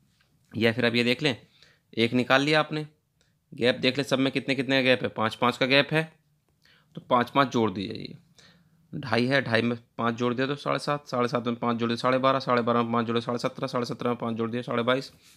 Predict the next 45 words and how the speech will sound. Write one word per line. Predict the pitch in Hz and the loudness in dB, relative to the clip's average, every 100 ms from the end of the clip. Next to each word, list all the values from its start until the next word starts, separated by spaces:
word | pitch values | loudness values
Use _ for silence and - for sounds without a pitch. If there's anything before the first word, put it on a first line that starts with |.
| _ - | _ -2
साढ़े | 120 | 0
सत्ताईस, | 123 - 135 131 | 0 -8 -8 -6
साढ़े | 123 120 | -4 -4
बत्तीस। | 120 - 139 - | -6 -10 -12 -12
ठीक | 214 | -12
है, | 202 | -10
इस | - | -8
तरह | 127 | -8
से | 139 214 - _ - | -8 -10 -18 _ -20
आपका | - 147 | -8 -6
जुड़ता | 127 113 135 - _ _ - | -4 -4 -6 -8 _ _ -2
चला | 139 - | -2 -2
जाएगा। | - - - - - - _ - - - - - - | -6 -12 -16 -16 -16 -18 _ -20 -18 -18 -20 -18 -14
उसके | - - | -10 -4
बाद | 113 127 135 - - - _ _ _ _ - | 0 0 0 -14 -20 -20 _ _ _ _ -2
एफ़आई | 113 113 - 113 117 120 | 0 0 -2 2 4 4
और | 110 | 0
एक्सआई | 107 - 113 | 0 -2 -4
की | 110 | 0
क्या | 117 113 | 0 2
करते | 117 139 | 0 -2
हैं? | 135 | -6
गुणा। | - 104 101 _ - - _ _ _ | -6 -12 -14 _ -20 -20 _ _ _
ढाई | 110 110 | -6 -6
की | 113 | -4
सात | 117 113 | -2 -2
से | - | 0
गुणा | 120 120 | -2 0
कर | 127 | -2
देंगे, | 131 | -4
पच्चीस | 127 - - | -10 -12 -12
सत्ते | - - | -10 -8
एक | 117 | -8
सौ | 123 | -8
पचहत्तर, | 135 131 - 143 - | -10 -10 -6 -6 -6
एक | 107 - | -8 -6
अंक | 110 | -4
के | |
बाद | 113 - | -4 0
क्या | 107 | -2
हो | |
गया? | 104 | 0
दशमलव | 101 131 131 | -4 -2 2
आ | 139 139 | 4 2
गया, | 139 | -2